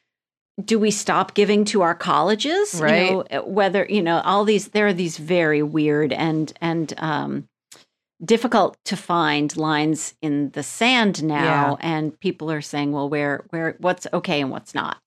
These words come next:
Speaker 2: And, and we
Speaker 1: And it's
Speaker 2: all
Speaker 1: getting
Speaker 2: know, I mean,
Speaker 1: difficult.
Speaker 2: we know that people of wealth are going to rub elbows at the country club, and that's gonna
Speaker 1: Of course.
Speaker 2: get your kids, if you're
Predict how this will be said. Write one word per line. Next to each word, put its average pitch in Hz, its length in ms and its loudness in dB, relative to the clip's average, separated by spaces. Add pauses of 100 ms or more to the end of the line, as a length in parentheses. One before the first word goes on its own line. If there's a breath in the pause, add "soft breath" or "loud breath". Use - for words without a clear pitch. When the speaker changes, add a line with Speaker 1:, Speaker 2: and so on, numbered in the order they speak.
(120)
Speaker 2:
And, 269 240 4
and 277 160 4
we 311 100 4
Speaker 1:
And 285 60 2
it's - 80 4
Speaker 2:
all 240 140 6
Speaker 1:
getting 185 100 2
Speaker 2:
know, 170 240 4
I 226 80 4
mean, 240 180 4
Speaker 1:
difficult. 220 80 0
Speaker 2:
we 277 140 4
know 196 420 4
that 190 180 2
people 185 380 2
of 165 200 2
wealth 151 440 2
are 185 140 4
going 170 340 0
to 202 160 -2
rub 160 240 4
elbows 147 380 2
at 156 80 -4
the - 80 -2
country 160 340 0
club, 151 320 0
and 175 160 2
that's - 240 2
gonna 240 200 6
Speaker 1:
Of 220 40 4
course. 220 140 4
Speaker 2:
get 202 160 4
your 202 220 4
kids, 190 380 0
if 208 120 2
you're 214 180 4